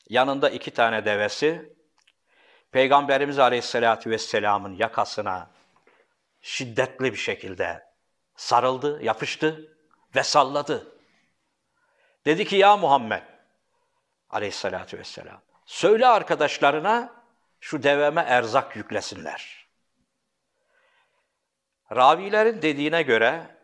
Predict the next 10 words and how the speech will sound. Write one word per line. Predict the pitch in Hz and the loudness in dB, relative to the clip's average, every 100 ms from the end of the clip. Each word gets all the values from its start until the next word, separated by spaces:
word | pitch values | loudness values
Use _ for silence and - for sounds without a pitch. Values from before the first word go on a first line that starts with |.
| _ _ _ _ _ _ _ _ _ | _ _ _ _ _ _ _ _ _
öyle | 127 147 175 | -2 0 -2
kötü | 170 143 160 | -2 -4 -4
bir | 135 | -2
davranıştı | 117 117 117 127 - 180 | 2 4 2 -2 -8 -10
ki | 156 104 | -8 -4
bu, | 127 165 - _ _ - | -4 -6 -14 _ _ -8
Efendimizin | 110 143 151 135 113 104 101 98 | -4 -4 -4 -6 -8 -8 -12 -2
boğazı | 120 120 110 98 113 - | 4 6 4 0 -8 -8
kıpkırmızı | - - - 120 107 101 | -14 -12 -8 -6 -6 -12
kesilmişti. | - 95 - - 90 - - - | -12 -12 -12 -16 -16 -16 -18 -20